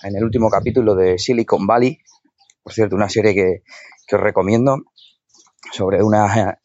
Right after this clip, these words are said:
empresa startup que, que está creándose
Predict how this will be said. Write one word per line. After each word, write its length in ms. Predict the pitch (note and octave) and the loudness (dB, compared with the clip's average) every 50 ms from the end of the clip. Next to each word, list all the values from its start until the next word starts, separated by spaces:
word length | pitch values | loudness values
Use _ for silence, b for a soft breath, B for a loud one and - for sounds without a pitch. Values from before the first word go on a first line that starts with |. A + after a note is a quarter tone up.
| - - | -12 -8
empresa 520 | G2+ G2 F2+ F2 - G#2 G#2+ G2+ - G#2 | -6 -6 -6 -4 -2 -2 -2 0 -2 -2
startup 500 | G2 - - A2+ A#2 A#2 A#2 C#3+ C3 - | -2 -2 -2 -2 -2 0 -2 -2 -2 -2
que, 400 | - G#2+ F#2 F#2 F#2 F#2+ F2+ B B B B B B B B B B B B _ | -2 0 0 2 2 0 -2 B B B B B B B B B B B B _
que 300 | - - G2 F#2+ F#2 F#2 | -6 -2 -2 -2 -2 -2
está 340 | F2+ F2+ - - G#2 G#2+ G#2 | -4 -8 -6 -2 -2 -2 -2
creándose 1040 | - G2 G2+ G#2+ G#2 A2 A2 A2+ G2+ - A2 G2+ G#2 G2+ G2+ G2+ G2+ G2 F#2+ F#2 - | 0 0 2 2 2 2 0 0 0 0 2 2 4 4 2 2 2 2 0 -2 -4